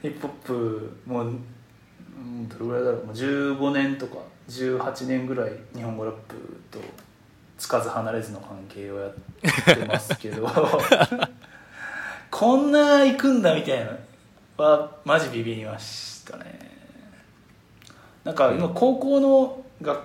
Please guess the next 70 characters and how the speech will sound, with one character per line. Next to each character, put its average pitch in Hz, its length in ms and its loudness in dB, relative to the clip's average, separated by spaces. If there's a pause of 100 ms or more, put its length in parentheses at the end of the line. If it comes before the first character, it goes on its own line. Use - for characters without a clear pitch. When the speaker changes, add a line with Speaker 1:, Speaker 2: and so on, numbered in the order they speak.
Speaker 1:
学 151 280 4
園 208 140 -2
祭 208 220 4
と 196 80 -2
か 123 140 -2
で - 80 -8 (640)
エ 143 80 -4
ム 143 100 -4
シ 175 160 -2
ー 165 60 -4
バ 160 100 0
ト 160 80 -4
ル、 117 60 -6
Speaker 2:
う - 40 -8
ん。 - 40 -14 (120)
Speaker 1:
今 202 220 2
の 139 100 2
今 147 200 0
も 117 300 -6
そ 143 120 -12
ん - 40 -8
な 135 100 -4
流 143 80 -2
行 - 40 -4
っ - 60 -10
て 135 60 -10
る 117 60 -10
の 110 60 -10
か 107 80 -12
ど 104 80 -14
う 107 40 -14
か 117 60 -14
知 117 160 -10
ら 113 80 -8
な 113 100 -10
い 113 40 -12
で 113 60 -16
す - 100 -18
け - 60 -18
ど、 - 120 -18
一、 123 120 -16
二 160 140 -8
年 170 180 -4
ぐ 175 60 2
ら 143 120 6
い - 40 -2
前 113 180 -4
に 104 80 -10
な 107 60 -12
ん 107 40 -14
か - 80 -16
そ 131 180 -2
う 123 40 -4
い 123 160 -6
う 120 40 -8
動 127 220 -2
画 120 100 -4
が 117 100 -4
流 127 180 0
れ - 40 -10
て 123 100 -10
き - 80 -16
た 107 120 -8
り 104 60 -14
と - 80 -16
か 117 120 -14
し - 100 -6
て、 110 300 -6 (1080)
Speaker 2:
あ 87 240 -6
ー。 117 220 -20